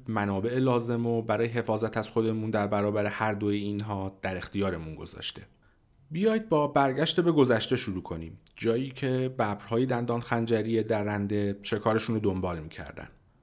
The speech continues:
تصور کنید توی صحرای سرنگیتی آفریقا هستید و اون سر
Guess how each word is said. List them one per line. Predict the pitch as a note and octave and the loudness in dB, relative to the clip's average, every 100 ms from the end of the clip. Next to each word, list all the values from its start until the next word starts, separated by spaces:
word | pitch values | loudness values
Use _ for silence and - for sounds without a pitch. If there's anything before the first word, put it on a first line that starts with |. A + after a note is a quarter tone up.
| _ - | _ -2
تصور | - - F#3 G3+ | 0 2 4 4
کنید | G#3+ G#3 G#3 | 4 2 2
توی | G3+ F#3+ | 0 -2
صحرای | - D#3 D3 D#3+ | 4 4 6 4
سرنگیتی | D#3+ D3 C#3 B2+ A#2+ E3 | 6 6 4 2 0 0
آفریقا | F3 D3 D3 B2+ D3+ | 2 2 2 4 4
هستید | F#3 F3+ - E3+ | 4 2 -2 2
و | E3 E3 E3 E3 | 6 6 4 2
اون | C#3+ | -2
سر | D3 - - C3 D3 C#3+ | 0 -2 2 2 2 2